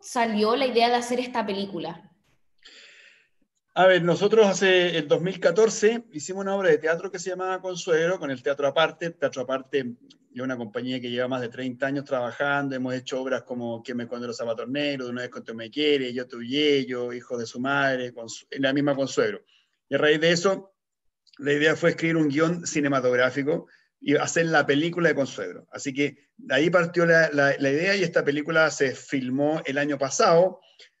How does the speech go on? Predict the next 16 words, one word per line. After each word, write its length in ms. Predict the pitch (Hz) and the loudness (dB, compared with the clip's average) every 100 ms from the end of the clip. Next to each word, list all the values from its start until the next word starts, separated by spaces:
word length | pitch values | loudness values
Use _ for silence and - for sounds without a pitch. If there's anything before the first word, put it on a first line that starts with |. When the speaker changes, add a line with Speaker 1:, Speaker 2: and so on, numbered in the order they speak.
| _ | _
Speaker 2:
Se 160 | - 151 | -6 -4
suponía 840 | 160 147 160 208 220 208 220 180 | -4 0 2 4 4 4 2 -2
que 120 | - 160 | -8 0
íbamos 300 | 180 180 170 | 2 2 2
a 60 | |
estrenarla 800 | 147 143 151 165 180 180 185 185 | 0 -4 -2 0 0 2 2 2
ahora 480 | 175 131 143 170 170 | 0 -4 0 2 2
en 120 | 156 | -2
junio 720 | 143 240 226 165 175 196 - _ _ _ _ | -6 0 2 4 2 2 -4 _ _ _ _
en 180 | - 143 | -6 -2
los 160 | 147 139 | 0 -2
cines 600 | - 214 202 196 202 196 | -2 0 2 0 -2 -4
con 280 | - 139 139 | -4 -4 0
bombos 360 | 170 185 185 | 0 2 2
y 40 | 170 | 2
platillos, 760 | 170 151 190 190 196 220 320 | 2 2 0 0 2 2 0